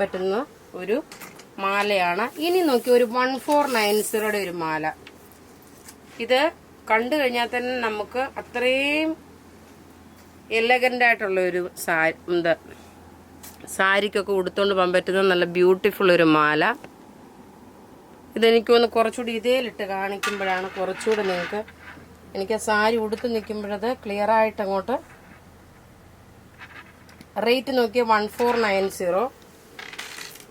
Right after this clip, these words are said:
ഇനി നോക്കി, ഒരു എയ്റ്റ് നയൻറ്റി നയൻ്റെ ഒരു മാല. നോക്കി, നല്ലൊരു സ്റ്റോണിൻ്റെ മാലയാണ്. ഇത് ഇങ്ങനെ തന്നെ ഇടാം, അതായിരിക്കും കുറച്ചുകൂടെ നല്ല രസമായിട്ടുള്ളൊരു മാലയാണിത്. എയ്റ്റ് നയൻറ്റി നയൻ ആണ്.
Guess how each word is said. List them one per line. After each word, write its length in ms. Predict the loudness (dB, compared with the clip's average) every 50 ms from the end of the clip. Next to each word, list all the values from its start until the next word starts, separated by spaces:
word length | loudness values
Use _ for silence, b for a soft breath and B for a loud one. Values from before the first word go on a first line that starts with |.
| -2
ഇനി 120 | 0 2 4 4
നോക്കി, 260 | 4 4 2 0 -2 2 4 6
ഒരു 140 | 6 6 4 2 -2 -6 -10 -16 -18 -8 -2 0 2
എയ്റ്റ് 300 | 2 2 0 0 -2 0 0
നയൻറ്റി 320 | 2 2 2 2 2 0 2 2
നയൻ്റെ 300 | 2 2 2 2 2 0 0
ഒരു 80 | 0 -2 -2 -2
മാല. 240 | -2 -2 -2 -2 -4 -6 -6 B B B B B B B -20 -20 -14 -12
നോക്കി, 220 | -12 -10 -6 -6 -4 -4 -4
നല്ലൊരു 500 | -4 -4 -4 -4 -2 -2 -2 -4 -4 -6 -8
സ്റ്റോണിൻ്റെ 600 | -10 -8 -6 -6 -4 -4 -4 -4 -4 -4 -4 -4 -4 -4
മാലയാണ്. 500 | -4 -4 -4 -2 -2 -2 -2 -2 -2 -4 -6 -6
ഇത് 100 | -6 -6 -6 -4 -4
ഇങ്ങനെ 240 | -4 -2 -2 -2 -2
തന്നെ 160 | -2 -2 -2 -2
ഇടാം, 160 | -4 -4 -6 -8 -10 -14 -16 -16 -18 -18 -20 -20 -16 -10 -6 -2
അതായിരിക്കും 380 | 0 0 0 0 -2 -6 -8 -6 -4
കുറച്ചുകൂടെ 560 | -4 -2 -2 -4 -6 -4 -4 -4 -4 -4 -6 -8 -8 -12 -14 -14 -14 -16 -20 -20 -20 -20 -20 -20 -20 -18 -18 -16 -16 -12
നല്ല 240 | -10 -8 -6 -4 -2 -2 -2
രസമായിട്ടുള്ളൊരു 880 | -2 -4 -6 -4 -4 -4 -2 -2 -4 -4 -4 -6 -6 -4 -4 -4 -2 -2 -2
മാലയാണിത്. 560 | -2 -2 -4 -4 -4 -4 -4 -4 -4 -4 -6 -4 -4 -2 -2
എയ്റ്റ് 280 | -2 -4 -6 -6 -6 -4
നയൻറ്റി 300 | -4 -4 -4 -4 -4 -4 -4
നയൻ 180 | -4 -4 -4 -4 -4 -4
ആണ്. 180 | -4 -4 -6